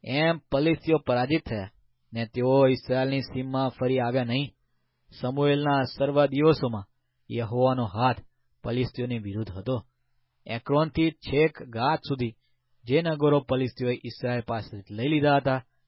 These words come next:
તે ઇસ્રાયેલના હાથમાં પાછા આવ્યા, અને તેઓની સરહદ ઇસ્રાયેલે ફલિસ્તીઓના હાથમાંથી છુડાવી, અને ઇસ્રાયેલીઓ તથા અમોરીઓની વચ્ચે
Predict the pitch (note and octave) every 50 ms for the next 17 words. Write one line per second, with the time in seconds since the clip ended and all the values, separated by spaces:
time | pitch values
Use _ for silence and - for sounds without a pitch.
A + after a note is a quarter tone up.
0 | _ _ - - G#2+ A2+ A2 - - B2+ A#2+ A#2+ A#2+ B2 A#2 G#2+ F#2+ F#2+ G2+ A2
1 | A2 - A#2 A#2 A2+ G#2+ - - F#2+ F#2+ - G#2 G2+ G2 G2 A2+ B2 A#2 - _
2 | _ _ _ _ _ _ _ _ _ _ - A#2 B2 C3+ C#3 C3+ B2 - C3+ C3
3 | C3 C3 C3 C3 A#2 - A#2 G#2 A2 C3 D3 D3+ D#3 - _ _ _ _ - A#2
4 | A2+ - - A#2+ A#2+ B2 B2 B2 A#2 - B2+ B2 C3 B2+ - C3 B2+ B2+ B2 A2+
5 | F#2 - G2 G#2+ A2 - A#2+ A#2 B2 A#2+ A2+ B2+ A#2+ - _ _ - - A2 A2+
6 | C3 D3 C#3+ B2+ F#2 - _ _ _ _ _ _ _ _ _ _ - - B2 B2+
7 | C#3+ C#3+ C#3 C3 - D3 C#3+ D3 D3 D3+ D#3+ D#3+ D#3 - C#3 D3 C#3 - - C3+
8 | A#2+ A#2+ B2 C#3 D3+ D#3 D#3 D#3 D#3 C#3 C3 A#2 - B2+